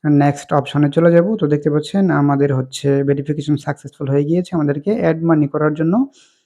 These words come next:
আহ, বলা হচ্ছে। তো পাঠাও পেতে বর্তমানে ব্যালেন্স অ্যাড করার জন্য সহজ মাধ্যম এবং একমাত্র মাধ্যম হচ্ছে অ্যাড মানি। অ্যাড মানির মাধ্যমে আপনারা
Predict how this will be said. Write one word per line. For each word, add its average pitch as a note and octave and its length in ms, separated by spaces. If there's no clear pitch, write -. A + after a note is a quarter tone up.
আহ, D3 180
বলা D3+ 200
হচ্ছে। C3+ 400
তো D3 160
পাঠাও D#3 320
পেতে D#3 340
বর্তমানে D#3 680
ব্যালেন্স C#3 360
অ্যাড D3+ 160
করার D3 260
জন্য F3 440
সহজ D3 340
মাধ্যম D3 360
এবং D3 240
একমাত্র D3+ 380
মাধ্যম C#3+ 380
হচ্ছে G#3+ 380
অ্যাড E3+ 240
মানি। C3+ 240
অ্যাড D3 200
মানির D3+ 340
মাধ্যমে D3+ 400
আপনারা E3+ 340